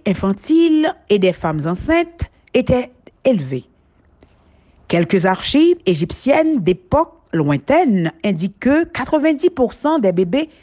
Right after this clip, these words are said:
mouraient au cours du premier mois de leur vie. De mo-, nombreuses femmes accouchaient seules ou avec l'aide d'une autre femme, membre de la famille ayant peu ou pas d'expérience de l'accouchement.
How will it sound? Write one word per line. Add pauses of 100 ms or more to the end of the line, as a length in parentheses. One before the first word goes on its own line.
(320)
mouraient
au
cours
du
premier
mois
de
leur
vie. (1300)
De
mo-,
nombreuses
femmes
accouchaient
seules (100)
ou
avec
l'aide
d'une (100)
autre
femme, (460)
membre
de
la
famille (320)
ayant (120)
peu (320)
ou (720)
pas
d'expérience
de
l'accouchement.